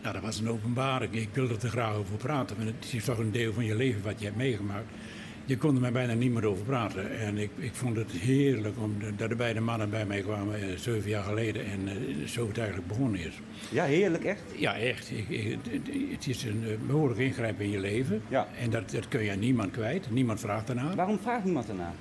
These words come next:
Speaker 1: Ja, eh, onbegrijpelijk. Ik zou er mezelf niet gauw over beginnen, maar als ik er een keer over begin, dan, eh, raak je niet uitgepraat natuurlijk.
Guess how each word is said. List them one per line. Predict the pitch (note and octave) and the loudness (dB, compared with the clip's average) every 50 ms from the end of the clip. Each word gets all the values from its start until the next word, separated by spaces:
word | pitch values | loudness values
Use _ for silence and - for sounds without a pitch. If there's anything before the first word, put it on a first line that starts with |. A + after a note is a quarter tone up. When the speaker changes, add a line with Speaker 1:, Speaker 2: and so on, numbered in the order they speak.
| - - | -8 -6
Speaker 1:
Ja, | A2 B2+ D3 - - - - - - - - - - - - - - | -4 -4 -4 -4 -6 -10 -12 -12 -12 -12 -10 -8 -8 -8 -8 -8 0
eh, | - | 2
onbegrijpelijk. | D3+ D3 B2 - - B2 D3+ E3 - B2+ G#2+ - - - - - - | 4 4 4 4 2 0 0 0 -2 -4 -6 -6 -8 -12 -12 -14 -8
Ik | - - C3 - | -4 -4 0 2
zou | D3 C3+ B2 A#2 A#2 | 4 2 4 4 2
er | A2+ | 0
mezelf | A#2+ A#2+ G#2+ A#2+ A#2+ G#2+ | 0 0 2 2 2 4
niet | A#2 B2+ A2+ | 2 2 2
gauw | - A#2 G#2 G2+ | 2 0 2 2
over | G2 F#2 F#2 F#2 E2+ | 2 0 0 -2 -2
beginnen, | G#2 A2 G2 A#2 B2 D3 F3+ G3 D#3 | -2 0 0 2 2 2 2 2 2
maar | A#2 G#2+ A#2 | 0 0 0
als | A#2 C3 B2+ - | 0 -2 0 0
ik | A2 G#2+ | 0 0
er | G#2 | 0
een | G#2+ G#2+ | 0 0
keer | F#2 G2+ G2 | 0 0 0
over | G2 F2+ F2 E2+ | 0 -2 -2 -4
begin, | F2+ G2+ F#2 A2+ A2+ G#2 | -2 -2 0 0 2 2
dan, | A2 A2 A2 A2+ | 2 2 2 2
eh, | A2+ A#2 A2+ A2+ | 2 0 0 0
raak | A#2 B2 A#2+ A2+ G2+ | 2 2 0 0 2
je | B2 | 2
niet | B2 C3 C3 | 2 4 4
uitgepraat | C3+ B2 - - - - - - - - - | 4 2 0 -2 -8 -6 -6 -4 -4 -4 -6
natuurlijk. | - - - - F2+ E2 - - | -6 -8 -6 -6 -6 -6 -6 -8